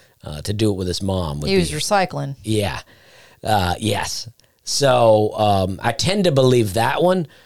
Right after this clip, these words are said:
Speaker 1: but also, you know, there is a podcast that me and Hannah did very early on. Um,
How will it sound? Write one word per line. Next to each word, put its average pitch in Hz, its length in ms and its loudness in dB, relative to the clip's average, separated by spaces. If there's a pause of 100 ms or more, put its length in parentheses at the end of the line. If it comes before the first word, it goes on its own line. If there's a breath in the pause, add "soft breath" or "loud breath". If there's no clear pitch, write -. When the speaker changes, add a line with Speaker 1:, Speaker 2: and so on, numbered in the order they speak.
(260 soft breath)
Speaker 1:
but 156 340 2
also, 190 760 2
you 143 200 0
know, 76 280 -4
there 180 240 2
is 220 140 2
a 113 260 4
podcast 127 500 0
that 110 100 -8
me 113 120 0
and 107 80 -2
Hannah 113 280 0
did 107 240 -2
very 113 420 2
early 101 380 2
on. 101 400 -2 (420 loud breath)
Um, 90 500 -2